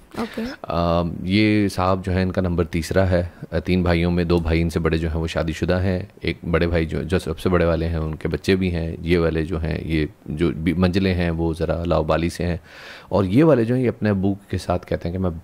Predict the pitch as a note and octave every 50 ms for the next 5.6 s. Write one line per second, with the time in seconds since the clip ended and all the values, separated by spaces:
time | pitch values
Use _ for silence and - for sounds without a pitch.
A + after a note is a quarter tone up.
0 | - - - - - E2+ - - - F#2+ E2+ E2+ D#2+ E2 E2 E2+ E2 - E2+ E2
1 | E2 E2 - - - E2 E2 F#2+ G2 G2+ - - - - _ _ - E2 D#2+ E2
2 | E2+ E2 E2 D#2+ D#2+ D#2+ E2 D#2 E2 - - D#2+ D#2 D#2 E2 F2 F2 F2+ - -
3 | F2 - E2 - - D2+ E2 E2 - - E2+ E2 E2 D#2+ D#2+ E2 E2 - - E2
4 | D#2+ - - - E2 E2 E2 E2 F2 E2+ E2+ - F2 F2+ F#2+ - - - - -
5 | - - - - B2+ C#3 C#3 - - A2+ G#2+